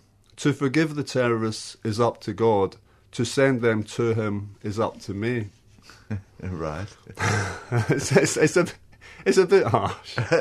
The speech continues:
Speaker 2: Right.
Speaker 1: But I think this is what helps to make Putin probably the most popular politician in the world. It is a great pity that Putin's predecessors weren't allowed to deal with ISIL's predecessors back in the eighties. We might not have so much of this rubbish still with us today.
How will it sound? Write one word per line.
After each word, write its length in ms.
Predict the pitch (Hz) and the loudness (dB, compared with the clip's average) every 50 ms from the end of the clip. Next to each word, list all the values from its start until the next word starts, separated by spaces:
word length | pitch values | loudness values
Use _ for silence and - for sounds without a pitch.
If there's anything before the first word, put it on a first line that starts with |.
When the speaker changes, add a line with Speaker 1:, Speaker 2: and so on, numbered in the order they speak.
| 90 95 110 113 113 - | 0 2 2 2 2 2
Speaker 2:
Right. 300 | - 131 113 104 98 95 | 0 0 0 2 2 6
Speaker 1:
But 100 | - 151 151 | 8 8 8
I 40 | 151 | 8
think 120 | 170 180 | 6 4
this 100 | 175 160 | 2 2
is 100 | 147 131 127 | -2 -2 0
what 140 | 131 117 120 | 2 4 4
helps 200 | 127 123 120 - | 4 2 0 -4
to 120 | _ - | _ -6
make 260 | 117 120 120 110 98 - | -4 -2 -2 -2 -4 -4
Putin 320 | - 120 117 - 123 113 110 | -6 -6 -4 -4 -8 -6 -4
probably 220 | 120 120 113 110 | -4 -2 -2 -2
the 100 | 104 107 107 | -4 -4 -4
most 220 | 110 113 110 - | -4 -6 -6 -4
popular 400 | - 117 120 113 113 117 110 110 | 0 2 2 2 0 -2 -4 -4
politician 640 | 113 113 110 107 110 110 - 117 113 113 - 113 | -2 -2 -2 -2 -2 -4 -6 -8 -8 -8 -8 -10
in 120 | 107 101 101 | -10 -8 -8
the 60 | 101 | -6
world. 340 | 104 110 113 113 110 110 - _ _ _ _ _ - - - - - - - - - - - - - _ | -4 -4 -4 -4 -6 -8 -10 _ _ _ _ _ -20 -20 -20 -20 -20 -20 -20 -20 -20 -20 -20 -20 -2 _
It 100 | 151 160 | 8 8
is 140 | 190 190 185 | 8 8 8
a 60 | 180 | 2
great 360 | 151 156 160 151 147 - - | 4 6 6 6 6 4 2
pity 280 | - 151 151 147 - 135 | -2 -2 -2 0 -2 -2
that 160 | 123 - - | -2 -2 -2
Putin's 360 | - 151 147 - 135 127 117 - | -4 -8 -6 -6 -8 -8 -8 -10
predecessors 800 | - - 151 143 139 139 127 - 131 120 120 117 - 117 107 104 | -4 -2 -2 -2 -2 -4 -6 -2 0 0 0 -2 -2 -8 -6 -2
weren't 180 | 117 120 107 92 | -2 -2 -2 -2
allowed 400 | 110 110 113 113 117 117 110 - | -2 0 2 2 2 2 0 -2
to 80 | - 107 | -6 -8
deal 320 | 98 98 120 123 117 117 | -4 -2 0 0 0 0
with 160 | 113 101 - | -2 -2 -2
ISIL's 540 | 117 110 113 127 139 135 - 131 117 110 - | 0 2 2 2 0 0 -2 -6 -6 -6 -8
predecessors 760 | - - 123 120 107 104 - - 113 110 107 - - 107 95 | -8 -6 -6 -6 -6 -6 -4 -2 -2 -2 -2 -4 -8 -12 -12
back 340 | - - 113 110 110 110 - | -2 0 0 0 0 0 -6
in 60 | 107 101 | -8 -6
the 100 | 104 104 | -4 -2
eighties. 480 | 107 110 110 - - 113 107 98 98 101 | -2 -4 -4 -6 -6 -6 -6 -6 -4 -4
We 80 | 104 | 0
might 240 | 107 123 131 104 76 | 2 2 2 2 0
not 140 | 107 113 90 | 0 0 -2
have 100 | 80 95 | -2 -4
so 140 | - - 107 | -6 -6 0
much 240 | 104 107 98 - - | 0 0 0 0 -4
of 60 | 95 | -6
this 180 | 101 98 - 101 | -6 -8 -8 -8
rubbish 480 | 95 90 98 101 104 113 104 98 - | -6 -2 0 0 0 0 -4 -6 -6
still 260 | - - 101 101 101 | -8 -6 -4 -2 -2
with 220 | 98 101 95 - - | -2 -4 -4 -4 -6
us 160 | 101 - - | -8 -8 -8
today. 460 | - - 95 - 107 110 107 104 101 | -10 -10 -4 0 0 2 2 0 -2